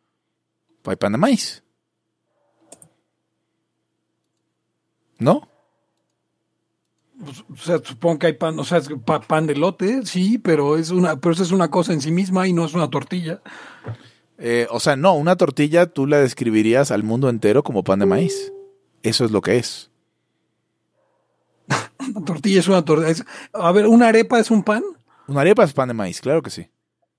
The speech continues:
Speaker 1: O sea, ¿tú esperabas que me iba a ganar el nacionalismo? No. Una arepa, claro que es pan de maíz. Es más,
Speaker 2: Y
Speaker 1: cuando dicen que las arepas son gorditas venezolanas, sí son gorditas venezolanas. Y una
Speaker 2: Para
Speaker 1: hallaca
Speaker 2: una arepa,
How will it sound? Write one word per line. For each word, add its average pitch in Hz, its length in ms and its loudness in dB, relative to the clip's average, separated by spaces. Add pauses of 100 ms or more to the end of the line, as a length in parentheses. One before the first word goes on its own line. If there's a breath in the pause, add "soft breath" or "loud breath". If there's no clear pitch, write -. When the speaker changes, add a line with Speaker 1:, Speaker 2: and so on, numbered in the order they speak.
(440)
Speaker 1:
O 131 80 -12
sea, 143 120 4
¿tú 175 120 0
esperabas 175 420 4
que 151 80 -4
me 135 100 -4
iba 151 60 2
a 156 40 2
ganar 139 220 0
el 139 80 -4
nacionalismo? 110 640 -2
No. 110 300 0 (380)
Una 131 240 -2
arepa, 135 240 2
claro 131 320 2
que 117 80 -2
es - 60 -6
pan 104 160 -6
de 104 60 -4
maíz. 87 280 -8 (200 loud breath)
Es 160 160 4
más, 160 300 0
Speaker 2:
Y 175 120 -4 (140)
Speaker 1:
cuando 143 260 2
dicen 180 220 4
que 175 120 4
las 143 180 2
arepas 143 320 0
son 156 120 -2
gorditas 139 440 2
venezolanas, 127 540 -2
sí 151 180 -2
son 165 280 2
gorditas 90 460 -6
venezolanas. 85 560 -12
Y 156 140 -2
una 160 160 0
Speaker 2:
Para 143 140 2
Speaker 1:
hallaca 139 180 4
Speaker 2:
una 233 140 2
arepa, 226 360 -4